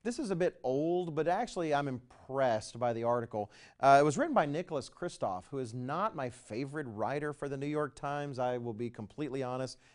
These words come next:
Mister Kristof, if you're watching, I apologize. Uh, but this article was actually a follow-up to an older article on his op-ed piece. Uh, it's, it's dated May twenty-eighth from the New York Times. And the title is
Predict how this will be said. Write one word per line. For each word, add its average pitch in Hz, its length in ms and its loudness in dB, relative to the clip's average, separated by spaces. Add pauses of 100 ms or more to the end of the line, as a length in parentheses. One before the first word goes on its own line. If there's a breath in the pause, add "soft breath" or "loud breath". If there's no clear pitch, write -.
(140 soft breath)
Mister 143 240 -6
Kristof, 131 400 0
if 120 80 -12
you're 127 80 -6
watching, 117 460 -2
I 110 160 -8
apologize. 110 880 -4 (360 loud breath)
Uh, 143 220 10
but 135 300 2
this 285 200 0
article 170 440 2
was 139 120 -2
actually 151 380 0
a 123 60 -4
follow-up 131 800 0
to 131 160 -8
an 123 160 -8
older 131 580 -4
article 110 460 0
on 101 80 -8
his 107 180 -10
op-ed 113 460 -2
piece. 95 300 -8 (380 soft breath)
Uh, 101 360 0 (260)
it's, 143 160 0 (100)
it's 156 200 -4
dated 160 360 0
May 143 200 -2
twenty-eighth 135 760 -8 (140)
from 117 240 -2
the 107 160 -6
New 113 100 -8
York 123 300 -4
Times. 123 460 -6 (540 loud breath)
And 147 140 2
the 131 60 0
title 220 480 0
is 139 360 0